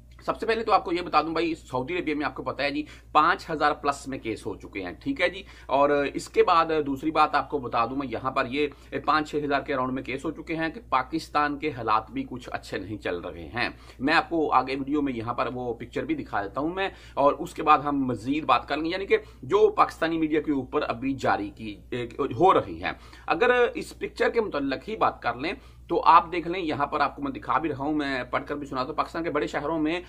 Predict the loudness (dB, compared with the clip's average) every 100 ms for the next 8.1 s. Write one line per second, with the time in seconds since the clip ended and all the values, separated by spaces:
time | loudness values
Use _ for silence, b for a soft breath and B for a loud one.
0 | B -4 -2 0 0 -2 -4 -10 -4 -2
1 | -2 -8 -6 -6 -6 -6 -4 -2 -2 -4
2 | -2 -4 -2 -2 -4 b b b -10 2
3 | 2 2 B B -2 2 4 4 6 6
4 | 4 0 0 2 2 0 0 0 0 -4
5 | -6 -10 -4 0 2 4 2 0 0 0
6 | 0 B B 2 6 8 8 4 0 -2
7 | -2 -2 -2 -2 -2 -4 -6 -6 -4 -4